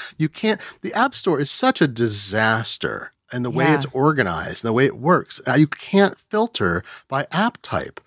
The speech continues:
Speaker 1: So even if you go to, uh, you click on, you, there's no category for iMessage apps.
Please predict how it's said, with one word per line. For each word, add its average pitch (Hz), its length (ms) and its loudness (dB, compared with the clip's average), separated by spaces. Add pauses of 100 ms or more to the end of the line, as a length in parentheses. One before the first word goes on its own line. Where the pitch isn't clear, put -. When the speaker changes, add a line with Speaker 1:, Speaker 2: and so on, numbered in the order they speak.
(300)
Speaker 1:
So 143 480 -2
even 202 280 2
if 180 140 0
you 175 80 -2
go 165 380 2
to, 113 520 2 (440)
uh, 113 420 0
you 113 80 -8
click - 260 -4
on, 120 280 2
you, 143 80 4
there's 139 220 -2
no 175 120 6
category 175 640 2
for - 120 -12
iMessage 117 480 0
apps. - 460 -4